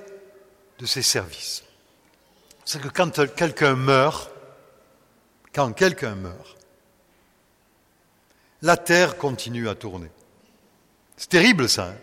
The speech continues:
hein ? Il n'y a que Jésus qui peut dire, « Sans moi, vous ne pouvez rien faire », parce que lui, il est ressuscité. Mais,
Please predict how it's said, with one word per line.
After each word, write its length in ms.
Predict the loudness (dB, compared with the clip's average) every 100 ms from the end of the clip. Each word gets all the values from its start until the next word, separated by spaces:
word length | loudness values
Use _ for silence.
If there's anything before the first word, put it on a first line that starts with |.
| -20 _ _ _ _ _ _ _ _ _ _ _ _
hein ? 40 | -20 -20 _ _ _ _ _ -20 -20 _ 2
Il 60 |
n'y 40 | 4
a 40 |
que 200 | 6 6
Jésus 500 | 8 8 6 6 4
qui 140 | 4 0
peut 200 | 2 2
dire, « 380 | 2 4 4 4
Sans 240 | 6 6
moi, 520 | 8 10 10 10 4 -4
vous 200 | -2 2
ne 100 | 2
pouvez 380 | 2 2 6 6 4 -6 -6
rien 320 | 2 8 8 8
faire », 340 | 6 6 6
parce 140 | 4 -2
que 100 | 0
lui, 160 | 2
il 80 | 4
est 40 |
ressuscité. 640 | 2 0 -4 -10 -8 -8 -8 -12 -20 -20 -20 -16 0
Mais, 280 | 6 6